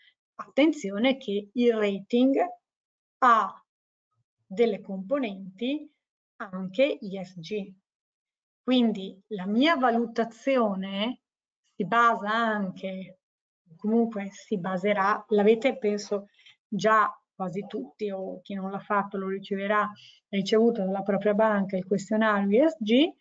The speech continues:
tutta una serie di domande sulla, eh, diciamo, compliance alla,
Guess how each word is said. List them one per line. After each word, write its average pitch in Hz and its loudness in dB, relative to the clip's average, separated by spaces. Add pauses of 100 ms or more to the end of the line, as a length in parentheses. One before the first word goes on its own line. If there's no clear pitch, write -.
(280)
tutta 233 0
una 196 2
serie 202 0
di 202 -8
domande 208 -4
sulla, 202 -4
eh, - -14 (1000)
diciamo, 220 -2
compliance 269 2
alla, 202 -8